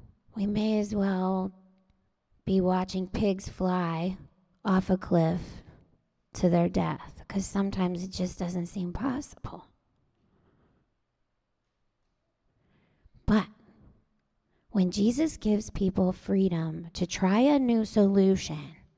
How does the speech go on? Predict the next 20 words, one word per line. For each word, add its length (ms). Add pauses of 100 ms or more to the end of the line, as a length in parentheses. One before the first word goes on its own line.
(580)
they 120
can 180
turn 300
the 140
page 520
and 140
start 460
a 100
new 300
chapter 720 (180)
in 320
their 240
story. 920 (1600)
That's 640 (720)
what 220
I'm 180
reading 380
into 200
this 280
text. 460